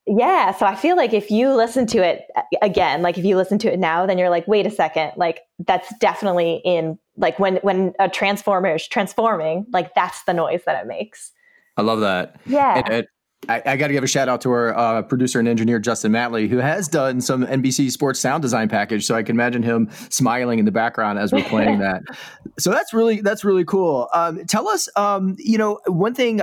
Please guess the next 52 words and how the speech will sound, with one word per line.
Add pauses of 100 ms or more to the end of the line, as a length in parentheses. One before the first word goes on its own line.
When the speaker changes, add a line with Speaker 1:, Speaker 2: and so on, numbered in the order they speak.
Speaker 2:
I,
I
also
am
not
a
huge
sports
guy.
You
know,
I
occasionally
will
watch,
uh, (100)
will
watch
sporting
events. (420)
Um,
but
one
thing
that,
that
strikes
me
is
sort
of
when
you're
watching
and
how (320)
the,
the
graphic
images (140)
come
out,
like,
if
there's
an
injury
or
something,
and,
you
know,